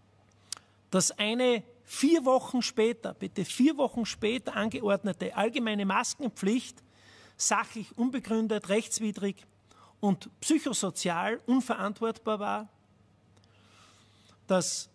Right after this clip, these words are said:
das unbelehrbare Festhalten an Maßnahmen und bereits widerlegten Aussagen,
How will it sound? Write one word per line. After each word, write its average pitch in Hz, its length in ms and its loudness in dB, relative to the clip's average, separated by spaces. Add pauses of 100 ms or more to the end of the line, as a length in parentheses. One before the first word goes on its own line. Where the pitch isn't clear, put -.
(140)
das - 180 -4
unbelehrbare 214 840 0
Festhalten - 1080 -4 (340)
an 190 140 2
Maßnahmen 202 920 0 (480)
und 202 160 2
bereits 196 460 0
widerlegten 196 840 -2 (120)
Aussagen, - 720 0